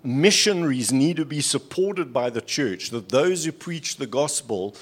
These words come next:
should earn a living from doing so. And he quotes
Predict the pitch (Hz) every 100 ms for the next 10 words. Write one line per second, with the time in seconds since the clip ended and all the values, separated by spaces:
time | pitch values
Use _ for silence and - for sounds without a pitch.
0 | - _ - 127 - 139 127 - - 139
1 | 147 143 160 175 147 127 - 135 127 143
2 | 190 214 202 - 131 110 120 147 - -
3 | 233 233 - -